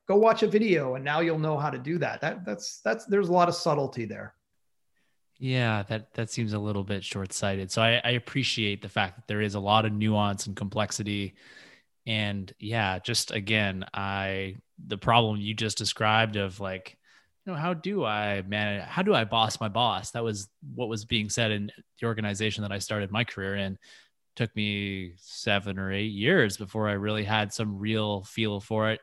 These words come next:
Speaker 2: and wish I could have had that figured out a lot sooner. So I, I can empathize with those folks who could really benefit from this. So is there anything else that you'd want to add in terms of helping our dear listener understand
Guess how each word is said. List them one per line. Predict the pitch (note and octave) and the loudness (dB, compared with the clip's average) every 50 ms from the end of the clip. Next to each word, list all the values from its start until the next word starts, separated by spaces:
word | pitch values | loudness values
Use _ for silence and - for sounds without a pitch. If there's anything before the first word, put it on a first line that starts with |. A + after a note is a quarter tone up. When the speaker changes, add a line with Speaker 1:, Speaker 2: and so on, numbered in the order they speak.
| - A2 | -6 -6
Speaker 2:
and | A2 G#2+ G#2 G#2 G2+ G2+ - - _ _ - - - - _ _ _ _ _ | -4 -2 -2 -4 -4 -6 -10 -12 _ _ -20 -20 -20 -20 _ _ _ _ _
wish | F3+ D#3+ - | -4 -2 0
I | D3+ B2+ | 0 0
could | - A#2+ | 0 0
have | G2 | 0
had | A2+ A2 G#2+ | 0 0 2
that | G2+ G2+ G2+ F#2+ | 2 0 -2 -2
figured | - G#2+ G2+ G2 | -4 -6 -4 -4
out | G2 G2 F#2+ | -4 -4 -2
a | G2 | -2
lot | F#2+ F#2 F#2 - | -2 -2 -2 -4
sooner. | - - G2+ F#2+ F#2 F2+ F#2 | -6 -6 -4 -4 -6 -6 -6
So | - - A2+ G#2 G2 F#2+ G2+ - _ _ _ - - - - - _ _ _ _ _ _ _ - | -4 -2 0 0 -2 -2 -6 -14 _ _ _ -20 -20 -20 -20 -20 _ _ _ _ _ _ _ -4
I, | G3 G#3 A3 G3+ G3+ G3 | 0 2 2 2 4 4
I | G3+ | 2
can | F#3 - D3+ B2 | 2 2 2 2
empathize | G#2+ A2+ G2+ A#2 A2 G#2+ G2+ | 2 0 2 4 4 4 2
with | G#2+ G2 | 0 -2
those | G#2+ G2+ G2 - | -2 -4 -4 -2
folks | - A2 G2+ F#2 - | -2 -2 -2 -2 -4
who | - G#2 | -6 -6
could | - G#2+ G2 | -6 -2 0
really | G#2+ G2+ G2 | 0 2 2
benefit | F#2 G2 G2 G2 - B2 | 2 0 -2 -2 -4 -8
from | - F#2+ G2 | -6 -6 -4
this. | F#2+ F#2+ F#2 - - - _ _ _ _ _ _ _ _ _ _ _ | -4 -4 -4 -6 -8 -10 _ _ _ _ _ _ _ _ _ _ _
So | - - - D#3+ C#3+ D3 D3+ C#3 - _ _ - | -2 2 6 6 8 8 6 4 0 _ _ 0
is | C3+ C3 | 2 6
there | D#3 E3 D#3+ | 6 6 6
anything | C#3+ D#3 G3 A3+ A3+ - B3+ G#3+ - | 4 2 2 0 0 0 -2 -2 0
else | C3 C3 C3+ C#3 C3+ - - - - - - - _ _ _ _ _ - | 0 0 0 0 0 0 -2 -2 -2 -4 -8 -14 _ _ _ _ _ -4
that | C3+ A#2 | -4 -2
you'd | - B2+ C3 A2+ | 0 0 0 0
want | A2 A2 A#2+ A#2+ A#2 | 2 2 2 2 2
to | - - | 0 -2
add | - G2 G#2 A2 A2 | -2 -2 0 0 0
in | G#2+ G#2 | -2 -4
terms | - - - A2+ A2+ G#2+ G#2 - - - | -4 -2 -2 -2 0 -2 -4 -6 -6 -4
of | G#2 G2+ G2+ G2+ G2 - | -2 -2 0 0 -2 -2
helping | - A#2+ A2+ - A#2+ A2 A2 A2+ A2+ A2 G#2 - _ _ _ _ - | -2 -2 -2 0 0 0 2 0 0 -2 -4 -8 _ _ _ _ -6
our | A2 A2 | -4 -4
dear | G2+ G#2 A2 A2 | -2 0 0 2
listener | G#2+ G#2 G#2 - A#2+ A2 - | 2 0 0 -2 -4 -4 -4
understand | G2 G2+ G2 - - - G2+ G2+ G2+ G2+ G2 F#2+ F#2+ G2 | -4 -4 -2 -2 -2 -2 0 0 0 0 0 -2 -4 -6